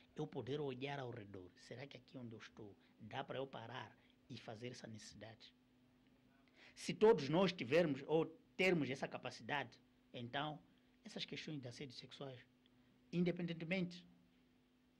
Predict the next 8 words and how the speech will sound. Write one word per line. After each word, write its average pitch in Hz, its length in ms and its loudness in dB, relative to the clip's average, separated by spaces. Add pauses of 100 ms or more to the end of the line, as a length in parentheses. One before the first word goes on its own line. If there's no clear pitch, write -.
(220)
de 127 480 0 (920)
estar, 151 420 4
eh, 123 240 2 (420)
nas 120 200 0
redes 127 280 0
sociais 131 500 -2
ou 131 120 -4
não, 127 280 -2